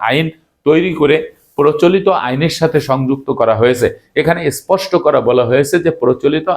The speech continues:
আইনের কোনো ধারা, উপধারা, বিধি কোনো কিছুকেই রহিত করা হয় নাই। নতুন যে ফৌজদারি আইনটি করা হয়েছে, ভূমি অপরাধ প্রতিরোধ প্রতিকার আইন দুই হাজার তেইশ, এই আইনের কোনো ধারা দ্বারা ওই প্রচলিত বা পূর্বের যে আইন আছে সেই আইনের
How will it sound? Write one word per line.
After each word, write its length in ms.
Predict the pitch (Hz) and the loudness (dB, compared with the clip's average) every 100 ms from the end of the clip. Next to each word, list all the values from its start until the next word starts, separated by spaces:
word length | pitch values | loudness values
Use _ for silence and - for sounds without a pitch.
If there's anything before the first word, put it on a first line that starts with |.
| - | -2
আইনের 400 | 110 123 170 196 - _ _ - | -2 0 0 0 -6 _ _ -2
কোনো 180 | 156 165 95 | 0 0 0
ধারা, 360 | 107 135 151 156 | -2 0 0 0
উপধারা, 580 | 127 127 143 135 147 131 | -2 -2 0 2 0 0
বিধি 340 | 107 120 160 | 0 0 -2
কোনো 220 | - 120 139 | -4 -4 -4
কিছুকেই 480 | 156 156 156 165 175 - _ 117 | -4 -4 -2 0 -2 -6 _ 0
রহিত 300 | 143 175 135 | 0 0 -2
করা 300 | 127 131 113 | 0 0 0
হয় 200 | 123 151 | 0 0
নাই। 80 | 202 - _ 110 | -4 -6 _ -2
নতুন 320 | 147 160 202 190 | 0 2 0 2
যে 100 | 165 | 0
ফৌজদারি 520 | 120 139 135 156 151 143 | 2 0 0 0 0 0
আইনটি 300 | 131 127 127 | -2 -4 -2
করা 220 | 127 120 | 0 2
হয়েছে, 360 | 113 143 143 190 | 2 0 2 -2
ভূমি 300 | 113 120 127 | -2 -8 -4
অপরাধ 340 | 117 - 156 175 - | -4 -2 -2 -2 -4
প্রতিরোধ 380 | 151 139 135 135 | -6 -4 -4 -6
প্রতিকার 360 | - 127 120 113 | -14 -6 0 0
আইন 120 | 101 | 0
দুই 120 | 104 | 0
হাজার 240 | 120 143 139 - | 2 0 -2 0
তেইশ, 260 | 165 196 - _ _ - | 0 0 -6 _ _ 0
এই 180 | 156 175 - - _ - | 0 0 -4 -18 _ -8
আইনের 360 | 127 131 139 170 | -2 -2 0 -2
কোনো 220 | - 127 117 | -2 -4 -4
ধারা 340 | 90 110 143 | -2 0 0
দ্বারা 280 | 147 143 170 - - _ - | 0 0 0 -4 -14 _ 0
ওই 160 | 170 185 175 | 0 0 -4
প্রচলিত 480 | 147 139 139 127 127 | -2 0 0 -2 -2
বা 140 | 123 | -4
পূর্বের 420 | 120 139 139 185 190 | -4 -2 0 2 0
যে 80 | 143 | 0
আইন 200 | 127 123 | -2 -2
আছে 200 | 120 160 | -6 -4
সেই 260 | 156 127 127 | -4 0 0
আইনের 340 | 120 131 170 | 0 0 -2